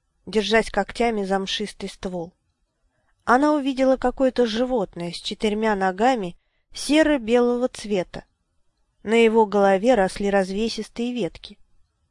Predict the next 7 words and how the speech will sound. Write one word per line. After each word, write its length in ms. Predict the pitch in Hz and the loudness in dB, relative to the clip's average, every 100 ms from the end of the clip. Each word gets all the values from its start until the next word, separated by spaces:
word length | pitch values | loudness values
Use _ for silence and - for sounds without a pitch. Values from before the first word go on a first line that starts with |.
| _ _ _ | _ _ _
Странный 680 | - - 254 277 285 254 240 | -20 0 6 6 6 0 0
звук 560 | 208 220 320 - - _ _ | -2 -2 -2 -4 -12 _ _
исходил 540 | - 240 - 240 254 285 | -4 -2 2 0 2 2
от 280 | 214 214 - | 4 2 2
маленького 680 | 240 320 302 277 247 233 233 | 0 2 2 -4 -2 -2 0
круглого 540 | 262 285 247 269 262 | 0 -2 0 0 0
предмета — 760 | - 277 262 285 269 185 - | 0 -4 -4 -4 -2 -4 -6